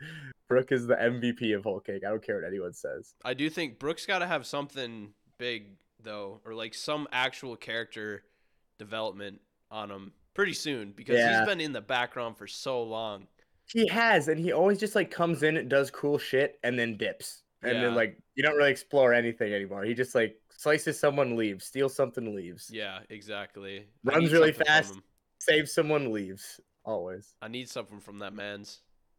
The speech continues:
Speaker 1: Same.
Speaker 2: He needs his, he needs his spotlight again.
Speaker 1: Yeah.
Speaker 2: You know what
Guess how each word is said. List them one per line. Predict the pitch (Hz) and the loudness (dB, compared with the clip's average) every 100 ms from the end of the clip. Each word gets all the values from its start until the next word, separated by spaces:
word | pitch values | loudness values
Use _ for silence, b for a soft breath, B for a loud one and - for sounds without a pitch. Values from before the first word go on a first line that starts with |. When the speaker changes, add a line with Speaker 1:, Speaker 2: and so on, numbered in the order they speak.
| _ | _
Speaker 1:
Same. | - 87 113 | -14 -12 -12
Speaker 2:
He | |
needs | 110 117 | -12 -14
his, | 113 110 | -14 -18
he | 110 120 | -16 -12
needs | 120 131 123 | -10 -10 -10
his | 110 | -12
spotlight | - 110 82 101 | -6 -6 -6 -8
again. | 98 98 98 95 _ _ _ _ _ _ | -8 -10 -12 -16 _ _ _ _ _ _
Speaker 1:
Yeah. | - 98 92 90 - - _ _ _ _ _ _ _ _ | -14 -10 -8 -8 -10 -16 _ _ _ _ _ _ _ _
Speaker 2:
You | 123 127 | -14 -8
know | 135 | -4
what | 156 160 139 | -2 -4 -6